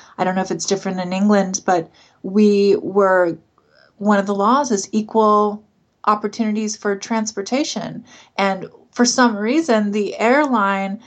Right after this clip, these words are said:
um, industry hasn't been ma-, made mandatory to do this. I mean, they figure because we can,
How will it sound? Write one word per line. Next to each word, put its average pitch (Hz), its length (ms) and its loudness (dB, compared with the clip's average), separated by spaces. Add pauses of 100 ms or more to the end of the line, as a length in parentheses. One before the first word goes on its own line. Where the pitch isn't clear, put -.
(280)
um, 202 480 0 (160)
industry 208 1040 0 (280)
hasn't 202 800 -2 (380)
been 202 460 0 (120)
ma-, 214 460 0
made 208 420 2
mandatory 202 640 -4
to 196 100 -10
do 240 160 -2
this. 214 220 0
I 196 60 -2
mean, 190 200 -6
they 196 100 0
figure 214 360 -4
because 202 340 -4
we 202 160 -2
can, 196 300 -4